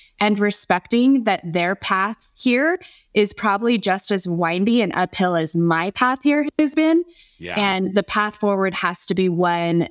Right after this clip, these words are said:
Speaker 1: that we actually work on together, 'cause we're not gonna get that end destination in sight if, if we don't actually collaborate and partner on this hard work.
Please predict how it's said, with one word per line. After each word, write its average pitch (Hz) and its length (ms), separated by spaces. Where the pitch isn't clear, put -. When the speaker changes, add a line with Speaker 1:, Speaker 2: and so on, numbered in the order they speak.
Speaker 1:
that 170 580
we 175 560
actually 165 360
work 156 260
on 160 160
together, 151 460
'cause 165 240
we're 165 100
not 165 240
gonna 160 180
get 151 280
that 151 340
end 175 260
destination 160 720
in 151 140
sight 147 340
if, 156 200
if - 200
we 160 140
don't 151 340
actually 156 360
collaborate 151 680
and 160 100
partner - 460
on - 60
this 110 200
hard - 200
work. - 160